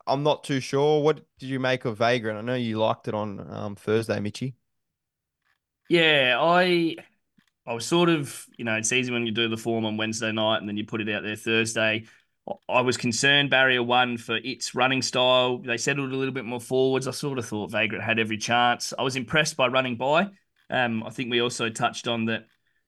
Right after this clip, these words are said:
Speaker 2: you know, you gotta forgive some of these horses for one run every now and then, and she was flying as well. So I think there's a
Speaker 1: Mm.
Speaker 2: few, like you said, the race rated quite well. I think, oh, you could probably follow Vagrant. I'll be keen to see where Running By goes next, and then,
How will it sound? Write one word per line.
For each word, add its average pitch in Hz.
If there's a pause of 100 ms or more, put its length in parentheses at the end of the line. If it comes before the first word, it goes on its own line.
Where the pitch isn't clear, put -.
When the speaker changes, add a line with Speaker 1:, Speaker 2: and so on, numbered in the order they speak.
(220)
Speaker 2:
you 101
know, 95
you 110
gotta 127
forgive 113
some 117
of 110
these 107
horses 113
for 117
one 113
run 113
every 110
now 107
and 110
then, 110
and 107
she 131
was 127
flying 107
as 104
well. 117
So 117
I -
think 170
there's 190
a 131
Speaker 1:
Mm. 98
Speaker 2:
few, 131
like 123
you 139
said, 110
the 110
race 147
rated 120
quite 113
well. 107
I 117
think, 175 (800)
oh, 92
you 101
could -
probably 131
follow 123
Vagrant. 120
I'll 135 (280)
be 120
keen 151
to 135
see 135
where 127
Running 123
By 123
goes 120
next, -
and 113
then, 113